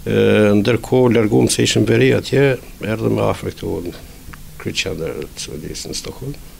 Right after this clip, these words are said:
Dhe prap fillum punë,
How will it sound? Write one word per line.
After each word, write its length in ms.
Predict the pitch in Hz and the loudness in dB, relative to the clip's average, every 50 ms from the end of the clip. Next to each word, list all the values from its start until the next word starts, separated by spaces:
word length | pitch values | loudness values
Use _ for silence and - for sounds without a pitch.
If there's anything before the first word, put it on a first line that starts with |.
| - - - - - - - - - - - - - - - - - - 104 101 98 104 | -20 -20 -20 -18 -18 -16 -10 -10 -10 -10 -10 -14 -16 -18 -16 -16 -16 -14 -12 -8 -2 0
Dhe 140 | 110 113 107 - - | 0 0 0 0 0
prap 240 | 123 131 127 127 - - - - - - - - - - - - - - - - - - | 2 2 2 0 -2 -8 -10 -10 -10 -10 -12 -14 -16 -18 -18 -18 -10 -8 -6 -6 -6 -4
fillum 420 | - 120 117 110 113 117 107 104 - - - | -2 0 2 2 2 2 2 0 -2 -4 -6
punë, 280 | - 110 101 101 98 | -4 -4 -2 -2 -4